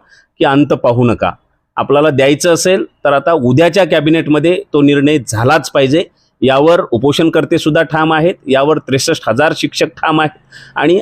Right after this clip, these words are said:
आता हे आंदोलन तीव्र झालेलं आहे. याच्या उपर मला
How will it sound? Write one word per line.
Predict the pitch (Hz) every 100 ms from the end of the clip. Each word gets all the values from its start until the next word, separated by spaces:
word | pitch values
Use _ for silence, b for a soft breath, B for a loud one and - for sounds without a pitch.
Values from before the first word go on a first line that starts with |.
| -
आता | -
हे | 160 170
आंदोलन | 151 156 165
तीव्र | 160 147 131
झालेलं | 107 92 98 98
आहे. | - _ - _ -
याच्या | 165 190
उपर | 156 143 - 175 92 - _ _ _ -
मला | 135 160 185 208